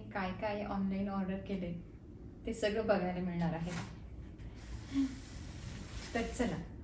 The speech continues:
तुम्ही आहात का एक्सायटेड याच्या आतमध्ये काय आहे ते पाहण्यासाठी?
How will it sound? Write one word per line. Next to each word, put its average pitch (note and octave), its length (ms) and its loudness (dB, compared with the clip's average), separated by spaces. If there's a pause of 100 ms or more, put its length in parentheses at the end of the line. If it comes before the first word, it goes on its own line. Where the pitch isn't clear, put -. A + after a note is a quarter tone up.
(220)
तुम्ही C4 200 12
आहात A#3+ 240 6
का A#3+ 140 2
एक्सायटेड - 1500 -2
याच्या G#3 240 0
आतमध्ये A3+ 320 0
काय G#3+ 260 8
आहे G#3 240 -2
ते B3 60 4
पाहण्यासाठी? G#3 600 0